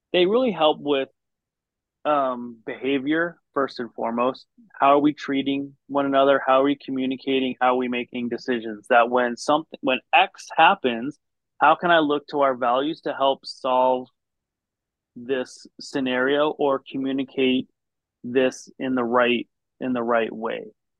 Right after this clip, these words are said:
Okay. And so just because we have values doesn't mean we s-, always make the right decisions. We are human. So,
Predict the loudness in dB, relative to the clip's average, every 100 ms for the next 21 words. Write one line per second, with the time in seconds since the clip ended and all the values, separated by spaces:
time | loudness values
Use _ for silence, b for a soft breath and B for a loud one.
0 | _ _ _ _ 2 4 4 0 -4 2
1 | 6 6 4 0 _ _ _ 0 2 2
2 | 2 4 4 4 2 4 6 4 2 2
3 | 2 0 -4 -8 -8 -8 -6 -4 -4 -6
4 | -8 -10 -16 -6 -2 0 -2 -4 -4 -4
5 | -8 -4 -2 -4 -8 -10 -8 -8 -10 -8
6 | 0 4 4 2 0 -2 -2 -4 -10 -18
7 | _ _ _ _ 2 2 2